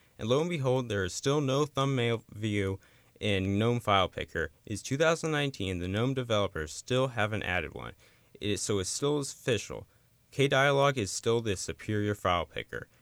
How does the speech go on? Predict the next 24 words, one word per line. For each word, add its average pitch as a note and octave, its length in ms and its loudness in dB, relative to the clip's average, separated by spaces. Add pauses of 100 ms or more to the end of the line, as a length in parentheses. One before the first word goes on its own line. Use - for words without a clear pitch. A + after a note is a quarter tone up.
(120)
K G#2+ 160 2
D C#3+ 220 -2
E D#3+ 40 -4
reigns B2 560 2
supreme B2 440 -2
again. D#2+ 400 -2
Looking D3 240 -2
at F3 100 2
the B2 80 0
roadmap A#2 380 4
for G#2 100 -2
G A#2 180 -4
D A#2 100 -2
K G2 200 2
four, F#2+ 380 0 (260)
they B2 80 -2
have B2 80 0
already D#3 340 4
added A#2+ 320 2
a G#2 140 2
constraint-based A#2 880 0
layout, F2+ 380 2 (340)
overlay C3 400 4
blur, F#2+ 400 2